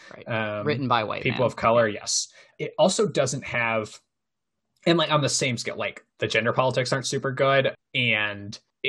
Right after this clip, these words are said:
Speaker 2: it's really, like, unfortunate how Eva Mendes is kind of, who is so great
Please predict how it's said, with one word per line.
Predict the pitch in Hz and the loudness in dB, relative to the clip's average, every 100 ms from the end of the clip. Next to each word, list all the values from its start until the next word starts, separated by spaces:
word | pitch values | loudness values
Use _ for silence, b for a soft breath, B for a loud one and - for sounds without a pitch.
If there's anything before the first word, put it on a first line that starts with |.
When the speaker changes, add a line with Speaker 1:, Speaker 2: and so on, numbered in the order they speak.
| 135 | 2
Speaker 2:
it's | 147 | 4
really, | 226 233 | 4 4
like, | 135 113 | 4 2
unfortunate | 135 - 120 117 156 135 | 0 0 -4 -2 -2 -2
how | - 120 113 110 107 - | -2 -2 0 0 -2 -6
Eva | 110 | -4
Mendes | 107 104 107 110 110 107 | -2 -2 0 0 -2 -4
is | - | -8
kind | - 107 104 | -8 -10 -8
of, | 101 107 - - | -10 -10 -16 -8
who | 143 | -2
is | 127 123 | 0 0
so | - 147 139 | 2 2 0
great | - - 101 104 127 - | -6 -12 -8 -6 -6 -8